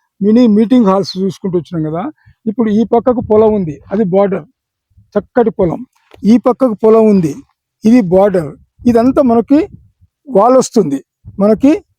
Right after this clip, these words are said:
ఒక గోడ మనకు వస్తుంది. ఇవి థర్టీ, ఇది ఫార్టీ ఫీట్ రోడ్, ఇది ఒకటి, ఇది ఒకటి ఫార్టీ ఫీట్ రోడ్డు. మధ్య మధ్యన థర్టీ త్రీ ఫీట్ రోడ్లు ఉన్నాయి, మనకు థర్టీ ఫీట్ రోడ్లు కూడా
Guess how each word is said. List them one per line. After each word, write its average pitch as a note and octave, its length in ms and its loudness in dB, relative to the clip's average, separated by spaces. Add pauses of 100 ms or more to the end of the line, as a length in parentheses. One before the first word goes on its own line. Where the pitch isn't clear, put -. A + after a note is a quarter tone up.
(380)
ఒక G3 100 -2 (360)
గోడ B3 180 4 (880)
మనకు A3 240 2 (500)
వస్తుంది. G#3+ 420 0 (440)
ఇవి C4 180 4 (680)
థర్టీ, C#4 340 2 (220)
ఇది G#3 80 -4 (100)
ఫార్టీ A#3+ 260 0
ఫీట్ A3+ 220 2
రోడ్, F3 200 0
ఇది C#3+ 100 0
ఒకటి, D3 200 -10 (500)
ఇది G3 160 2
ఒకటి A#3 160 0 (100)
ఫార్టీ G3+ 280 0
ఫీట్ G3 220 0
రోడ్డు. F3 220 -4 (460)
మధ్య F#3+ 220 0 (140)
మధ్యన B3 240 0 (120)
థర్టీ G#3 320 0
త్రీ B3+ 120 0 (100)
ఫీట్ A3 280 -4 (120)
రోడ్లు G#3 240 2
ఉన్నాయి, G#3+ 220 0 (560)
మనకు A3 280 2 (960)
థర్టీ A3+ 300 2
ఫీట్ B3 200 2
రోడ్లు G3+ 260 2
కూడా A#3+ 160 2